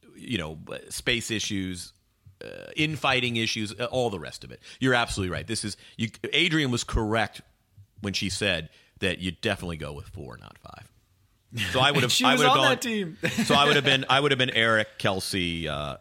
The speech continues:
Speaker 1: I would have been Eric, Kelsey, David.
Speaker 2: Yeah. So it was, um, it was tough. I mean,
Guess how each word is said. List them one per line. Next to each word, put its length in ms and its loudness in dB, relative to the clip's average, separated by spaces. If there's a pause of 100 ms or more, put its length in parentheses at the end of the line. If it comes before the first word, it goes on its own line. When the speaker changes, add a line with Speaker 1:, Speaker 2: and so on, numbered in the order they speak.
Speaker 1:
I 80 0
would 100 0
have 60 -2
been 100 -4
Eric, 260 -6
Kelsey, 260 -10
David. 300 -16 (880)
Speaker 2:
Yeah. 260 -2
So 520 0
it 180 -4
was, 320 0
um, 560 0 (680)
it 140 0
was 160 2
tough. 300 0
I 20 -2
mean, 240 2